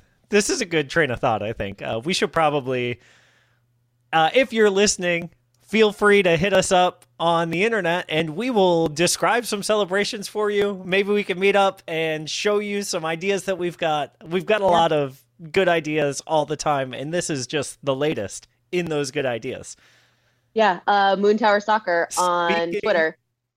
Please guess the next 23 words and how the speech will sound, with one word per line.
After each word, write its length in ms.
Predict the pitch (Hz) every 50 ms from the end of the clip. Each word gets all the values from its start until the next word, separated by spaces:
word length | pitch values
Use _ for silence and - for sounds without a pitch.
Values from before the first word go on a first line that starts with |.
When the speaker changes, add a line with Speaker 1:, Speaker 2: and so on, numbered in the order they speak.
| _ _ _ _ _ _ _ _ _ _ _
Speaker 1:
Yeah, 300 | 220 220 180 190 208 190
yeah, 200 | 143 180 220 190
yeah, 260 | 175 190 196 170 113
yeah. 320 | 120 160 208 202 117 98 139
Make 220 | 165 208 240 262 240
sure 180 | - 285 277
to 120 | 262 240 220
hit 140 | 185 220 208
up 200 | 208 196 190 -
Landon 500 | - 160 175 180 190 190 185 185 180 180
and 100 | 170 175
Jeremiah 640 | 147 160 170 160 156 151 156 147 143 139 123 120 123 131
and 180 | 151 156 156 -
tell 200 | - - 185 180
them 160 | - 175 165
you 100 | 156 160
Speaker 2:
<laughs> 60 | -
Speaker 1:
wanna 200 | - 151 143 147
talk 300 | 151 - 160 135 127 -
to 100 | - 147
Steph 320 | 131 - - 165 117 113 -
and 140 | 127 120 123
Mike. 400 | 120 110 98 101 104 - - -